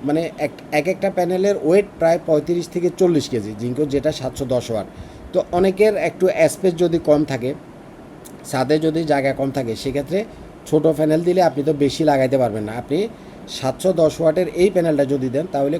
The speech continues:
কম জায়গার ভিতরেও আপনি বেশি পরিমাণে, আহ, ওয়াটের আপনি সোলার প্যান-, আহ, সোলার প্যানেল, আহ, ইনস্টল করতে পারবেন। আমাদের বাংলাদেশের ল্যাটিটিউড অনুযায়ী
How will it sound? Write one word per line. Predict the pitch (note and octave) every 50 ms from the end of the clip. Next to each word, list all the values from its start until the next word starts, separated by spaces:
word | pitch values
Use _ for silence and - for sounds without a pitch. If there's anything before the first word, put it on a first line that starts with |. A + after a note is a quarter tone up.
| - -
কম | - E3 E3+ F#3 F3+
জায়গার | E3+ E3+ D#3+ D#3 D3+
ভিতরেও | C#3 C#3+ C3 - C#3+ C3+ C#3
আপনি | C3+ B2+ - - F#3 A3+ B3+ - - - - - - A2+ A#2
বেশি | C3+ C#3+ C3 - F3+ E3 C#3+
পরিমাণে, | D#3+ E3 E3+ E3+ E3 E3 E3+ G3+ A#3+ C#4
আহ, | - - - - - - - A#2 A#2+ A#2 - B2
ওয়াটের | B2+ C3 C3+ C3+ D#3 D#3+ D3
আপনি | C#3 - - B2+ A#2+
সোলার | A2 - - B2 B2+ C3 C3+ C3
প্যান-, | - E3+ G3+ A3+ G#3 - -
আহ, | B2+ A#2
সোলার | - - B2+ B2+ B2+ C3+ C3 -
প্যানেল, | C#3+ C#3 D#3 F#3+
আহ, | G3 - - - - G#2 A2+ - -
ইনস্টল | C#3+ B2+ B2+ A#2 - - C#3 C#3 C3+
করতে | - C#3+ C3+ - - F3 - -
পারবেন। | - C#3 A#2+ G#2 G2 G2 - - - - - - - - - - - - - - -
আমাদের | B2+ C3+ D3+ D#3 D#3 E3+ F#3+ G3+ F#3+ - - B2+
বাংলাদেশের | A#2+ A2+ B2+ C3+ C#3 C#3 C3+ C3+ B2+ C3+ C3 - E3+ F3+ E3 D3+
ল্যাটিটিউড | C3+ C3 C#3 C3 - D3+ D3 D#3 E3+ F#3+ G3+ G3 E3+
অনুযায়ী | D#3 C3 B2 G#2 A#2 A2+ D3